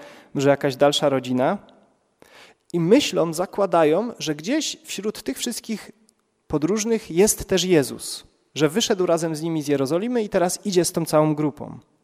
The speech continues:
Dzisiaj byśmy powiedzieli, że Józef z Marią, y, byli bardzo nieodpowiedzialnymi rodzicami.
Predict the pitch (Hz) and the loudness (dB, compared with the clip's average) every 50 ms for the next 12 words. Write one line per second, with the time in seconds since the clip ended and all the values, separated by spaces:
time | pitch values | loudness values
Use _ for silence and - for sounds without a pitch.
0 | _ _ _ _ _ _ _ _ - - - - - - - 160 - - 294 262 | _ _ _ _ _ _ _ _ -20 -20 -20 -20 -20 -14 -8 -4 -2 0 2 2
1 | 220 226 226 - 226 208 - 208 190 196 180 185 208 226 240 208 180 185 190 190 | 2 0 0 0 0 0 0 0 0 2 2 2 2 0 0 0 2 2 2 2
2 | 190 - - - - - - _ _ _ _ - - - - 156 185 190 214 196 | 0 -6 -20 -20 -20 -20 -20 _ _ _ _ -20 -16 -12 -8 -6 -2 -2 -2 -2
3 | - - - 147 151 160 175 185 190 190 190 190 190 - - - 135 131 131 139 | -2 -4 -4 0 0 2 2 2 2 0 0 -2 -4 -8 -8 -6 -6 -4 -2 -2
4 | 143 139 139 143 147 143 127 131 143 156 175 185 139 143 147 156 147 160 160 160 | -2 -2 -2 -4 -6 -6 -4 0 0 0 0 2 4 4 4 4 4 0 0 0
5 | 170 170 - - 160 156 160 156 156 160 156 160 165 165 165 160 160 165 156 165 | 0 -2 -2 -2 -2 0 0 4 4 4 4 4 2 0 0 2 2 2 0 0
6 | 170 - 175 151 131 120 107 - 120 | -2 0 2 2 2 2 -2 -10 -14